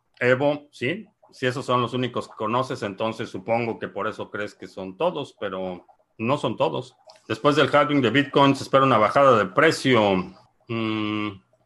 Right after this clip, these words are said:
no sé quién le espera, eh, y no sé qué tan profunda o pronunciada sea. Las armas serán neces-, siempre serán necesarias mientras haya humanos, sí, de acuerdo. Am, Electrum Wallet con dos F A para Bitcoin.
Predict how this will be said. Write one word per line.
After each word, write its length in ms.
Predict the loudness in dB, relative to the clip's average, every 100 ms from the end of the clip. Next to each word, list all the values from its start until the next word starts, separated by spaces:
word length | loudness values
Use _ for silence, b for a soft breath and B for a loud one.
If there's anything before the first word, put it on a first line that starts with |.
| -2
no 260 | 2 2
sé 120 | 2 4
quién 180 | 6
le 60 | 4
espera, 460 | 2 0 2 0 -4 _ -16
eh, 400 | -10 -10 -10 -16 _
y 200 | -16 -12
no 180 | -6 -6
sé 240 | -4 -8
qué 120 | -4 -4
tan 220 | -4 -4
profunda 600 | -8 -6 -6 -2 2 2
o 140 | -2
pronunciada 500 | -10 -10 -2 0 2
sea. 320 | 2 0 -2 _ _ _
Las 240 | -12 -4 -4
armas 420 | -2 -2 -2 -4
serán 260 | -4 -4
neces-, 320 | -4 -10 -20 _
siempre 440 | -18 -10 -10 -8
serán 240 | -6 -4 -4
necesarias 420 | -6 -6 -4 -4
mientras 600 | -6 -2 -2 -2 -6 -6
haya 220 | -2 0 2
humanos, 520 | 2 4 4 2 2
sí, 160 | -2 -2 _ -20 -14
de 120 | -6 -2
acuerdo. 440 | 2 2 2 -4 -12 -20 _ -6
Am, 600 | -2 0 0 0 -2 -6 -10 _ _ _
Electrum 640 | -2 0 0 2 2 4 4
Wallet 320 | 4 4 2
con 280 | 0 2 2
dos 160 | 0
F 140 | 2 2
A 100 | 4
para 140 | 2
Bitcoin. 600 | 2 0 4 4 4 -2